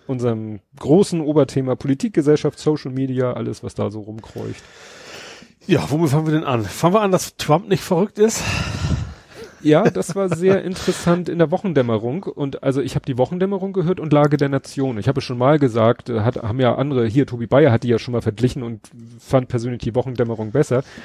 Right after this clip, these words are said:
Speaker 1: Und es war nämlich in der Lage der Nation so, dass sie sich auch so ein bisschen darüber lächerlich gemacht haben.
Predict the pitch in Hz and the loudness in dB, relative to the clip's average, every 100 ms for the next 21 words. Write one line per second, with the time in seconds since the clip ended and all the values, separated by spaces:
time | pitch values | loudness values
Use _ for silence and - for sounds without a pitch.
0 | - - 127 117 131 143 151 127 123 117 | -18 -8 -6 -2 2 2 2 -2 0 2
1 | 117 139 127 120 107 - 120 143 190 190 | 4 6 4 4 2 0 0 2 2 2
2 | 135 - 117 123 123 131 143 123 123 131 | 2 0 -4 -2 -2 -2 -2 -4 -2 0
3 | 117 110 113 107 117 151 151 - 156 160 | 0 0 2 4 4 4 2 -2 -2 -2
4 | 156 - 160 165 202 | -4 -4 -4 -4 -6